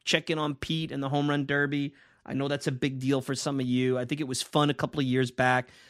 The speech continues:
I definitely think it was important in twenty nineteen 'cause Pete was trying to emerge as this leader. And I,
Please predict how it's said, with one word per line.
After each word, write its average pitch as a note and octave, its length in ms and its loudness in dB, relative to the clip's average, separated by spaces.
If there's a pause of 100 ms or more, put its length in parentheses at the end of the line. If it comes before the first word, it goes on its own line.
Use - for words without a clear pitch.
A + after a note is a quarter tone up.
(140)
I C#3 60 -4
definitely A3 320 2
think E3+ 180 4
it D3+ 40 0
was C3 160 0
important B2+ 340 -4
in B2 60 -6
twenty C3 200 -2
nineteen B2 300 -2
'cause B2 120 -6
Pete - 220 -12
was C3+ 100 -8
trying C3 200 -4
to B2 40 -2
emerge A#2 440 0
as A2 80 -6
this A2+ 220 -8
leader. A#2+ 420 0 (420)
And B2+ 160 -4
I, A#2+ 100 -4